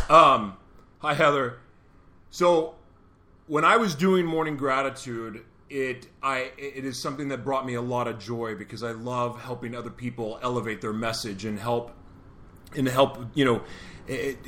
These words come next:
I, I want their message to be heard. And my whole crusade and my mission in life is to,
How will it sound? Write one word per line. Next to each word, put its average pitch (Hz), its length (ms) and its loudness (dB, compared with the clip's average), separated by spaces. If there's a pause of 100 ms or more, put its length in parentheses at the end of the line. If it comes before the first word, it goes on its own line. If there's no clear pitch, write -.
(140)
I, 156 80 4
I 160 260 12
want 160 280 10
their 143 180 12
message 127 460 4
to 127 80 0
be 113 100 0
heard. 113 340 6
And 113 120 4
my 139 180 8
whole 156 320 6
crusade 135 720 4
and 117 180 4
my 120 220 8
mission 131 540 8
in 117 80 4
life 117 640 6 (600)
is 131 380 4 (120)
to, 127 460 6